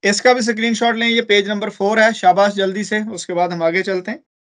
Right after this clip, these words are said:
दो मार्शल लॉज हमने भुगत लिए हैं, नॉन इलेक्टेड गवर्नमेंट्स भी हमने पहले भुगती हैं, उनके मसाइल भी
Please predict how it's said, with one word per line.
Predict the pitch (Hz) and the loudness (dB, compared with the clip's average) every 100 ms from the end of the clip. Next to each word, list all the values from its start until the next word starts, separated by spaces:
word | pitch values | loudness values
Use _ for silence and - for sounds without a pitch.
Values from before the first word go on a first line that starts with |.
| _ _ _ _ | _ _ _ _
दो | 190 220 | 6 6
मार्शल | 240 233 240 262 233 | 8 6 4 2 2
लॉज | 226 226 | 2 2
हमने | 226 226 | -2 -2
भुगत | 220 180 190 226 | -2 -2 -2 -2
लिए | 226 226 | 0 0
हैं, | 220 220 - _ _ _ _ _ _ _ _ _ _ _ _ _ _ _ 165 | 0 -4 -10 _ _ _ _ _ _ _ _ _ _ _ _ _ _ _ -8
नॉन | 170 175 196 220 226 | -4 2 4 4 4
इलेक्टेड | 220 202 196 196 220 | 0 2 0 2 -2
गवर्नमेंट्स | 185 180 214 208 | 0 -2 -2 0
भी | 240 | 0
हमने | 214 202 | 0 -2
पहले | 208 202 220 | 2 2 2
भुगती | 196 165 - 202 | -2 -4 -6 -2
हैं, | 196 202 214 _ _ _ _ _ _ _ _ _ _ _ _ _ _ | -2 -4 -8 _ _ _ _ _ _ _ _ _ _ _ _ _ _
उनके | 185 185 202 | -10 -4 -2
मसाइल | 180 175 175 196 | -2 4 4 4
भी | 208 208 190 | 2 -2 -2